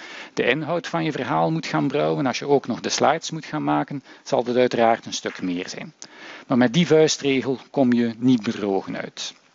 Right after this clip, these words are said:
Rekenend dat er ongeveer tien uur videomateriaal voor die, voor dat eerste vak gemaakt geweest is, betekent dat veertig uur werk.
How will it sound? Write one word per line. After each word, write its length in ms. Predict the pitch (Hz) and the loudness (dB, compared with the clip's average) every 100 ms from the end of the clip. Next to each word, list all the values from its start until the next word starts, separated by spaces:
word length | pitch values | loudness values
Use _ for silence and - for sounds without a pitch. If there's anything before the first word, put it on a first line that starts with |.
| _ _ _ _ _ - - - - - - - | _ _ _ _ _ -20 -20 -16 -14 -14 -16 -8
Rekenend 480 | 139 156 180 156 147 | 0 2 4 2 2
dat 140 | 151 139 | 2 2
er 100 | 143 | 2
ongeveer 640 | 110 127 127 127 123 113 147 196 _ _ _ _ _ - - | 0 0 4 4 4 -2 -14 -20 _ _ _ _ _ -20 -2
tien 260 | - 175 170 | 4 6 6
uur 320 | 175 147 110 | 4 2 2
videomateriaal 840 | 139 139 147 135 131 131 123 117 | 0 4 4 4 4 2 4 2
voor 200 | 107 120 104 | 0 -6 -6
die, 240 | 110 120 190 175 | -2 -2 -2 -8
voor 280 | 85 120 110 - 160 | -4 -2 -2 -6 -2
dat 200 | 131 170 | -2 2
eerste 360 | 131 131 120 | 2 2 2
vak 220 | 123 - | 2 0
gemaakt 460 | - - 101 156 - | -6 -2 0 0 -4
geweest 420 | 180 170 175 - | -6 -4 -4 -6
is, 280 | 170 - - - - - - | -6 -6 -6 -10 -14 -10 -6
betekent 420 | 131 143 131 117 | 4 4 4 2
dat 180 | 120 - | 0 2
veertig 460 | 151 151 - - | 2 2 2 -6
uur 200 | 123 104 | -6 -2
werk. 480 | 98 139 - - - | 0 0 -2 -18 -20